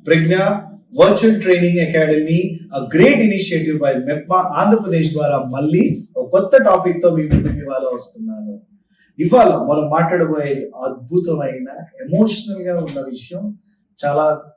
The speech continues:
దగ్గరికి మీ అందరి హృదయాన్ని కలిగించే విషయం, women and kids,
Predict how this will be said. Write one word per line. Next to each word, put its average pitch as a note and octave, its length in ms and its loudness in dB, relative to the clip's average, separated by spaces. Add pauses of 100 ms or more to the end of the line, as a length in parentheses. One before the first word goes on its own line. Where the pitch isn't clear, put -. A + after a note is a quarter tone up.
(140)
దగ్గరికి E3 640 0
మీ C#3+ 100 -6
అందరి C#3+ 400 -6
హృదయాన్ని F3 640 -4
కలిగించే B2+ 600 -10
విషయం, B2 320 -14 (1120)
women F#3 260 4
and D3+ 440 -2
kids, B2 400 -12